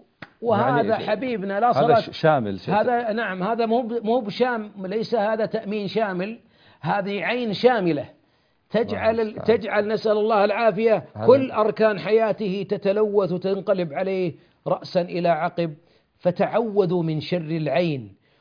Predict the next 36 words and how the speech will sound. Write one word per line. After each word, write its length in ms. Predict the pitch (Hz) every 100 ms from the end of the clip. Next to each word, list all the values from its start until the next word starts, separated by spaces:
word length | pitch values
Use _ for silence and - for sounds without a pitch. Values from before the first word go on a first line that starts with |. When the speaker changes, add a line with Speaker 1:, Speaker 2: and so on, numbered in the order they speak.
| _
Speaker 1:
وبسم 400 | 185 165 - 196
الله 460 | 202 185 180 143 120 185
الذي 340 | 208 208 208
لا 180 | 220 220
يضر 380 | 214 220 202 180
مع 220 | 160 185
اسمه 480 | 208 - 220 196 190
شيء 420 | 214 202 190 175
في 100 | 175
الأرض 300 | 185 208 180
ولا 320 | 185 180 170
في 60 | 175
السماء، 540 | - 180 170 165 131
نستقبل 540 | 143 - 175 - 170
بها 200 | 165 175
الصباح 520 | 170 - 175 180 170 -
ثلاث 300 | 180 185 151
مرات 480 | 170 170 175 156 - _ _ -
والمساء، 600 | 196 190 175 165 170 170
تعطيك 540 | 135 143 151 196 190
سياج 600 | 196 190 185 180 170 160 190
ويحفظك، 640 | 165 170 - 160 143 143 -
يحفظك 440 | 147 - 147 135
الله 240 | 147 139 104
بها. 260 | 104 - -
Speaker 2:
أه، 120 | 107
شيخ 220 | 117 151
سعد، 360 | - 170 123 95
يعني 280 | 85 87 92
هذا 200 | 113 123
السؤال 380 | - - 135 87
ورد. 360 | 95 92 - - - _ _ -
أه، 420 | 101 90 90 - - _
طيب 220 | 165 170
يقول 240 | 151 175 165
لك: 240 | 135 -